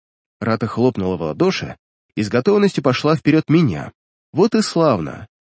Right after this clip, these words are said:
а то пришлось бы придумывать какую-нибудь причину для этого, чтобы она не оказалась у меня за спиной. Как ни крути, а я ей всё-таки не доверял пока что. Вдвоём мы обошли весь магазин,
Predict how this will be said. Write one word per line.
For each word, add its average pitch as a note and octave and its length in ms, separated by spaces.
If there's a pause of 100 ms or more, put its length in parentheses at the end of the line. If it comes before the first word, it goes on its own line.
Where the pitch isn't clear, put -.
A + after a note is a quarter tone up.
(240)
а G2+ 80
то B2+ 120
пришлось C#3 360
бы B2 120
придумывать B2 440
какую-нибудь A#2+ 560
причину G#2 600 (140)
для A2 240
этого, C#2 340 (240)
чтобы C3 280
она B2 120
не A#2+ 100
оказалась A2+ 560
у B2 40
меня A2+ 220
за G2 100
спиной. F#2+ 500 (380)
Как C3 180
ни G2+ 140
крути, C3+ 540 (300)
а F#2 100
я G3+ 200
ей G#3+ 100
всё-таки D#3 680 (260)
не C3 140
доверял D3 400
пока F2 300
что. - 340 (720)
Вдвоём G#2+ 400
мы C3+ 80
обошли B2+ 360
весь A#2+ 220
магазин, F#2 540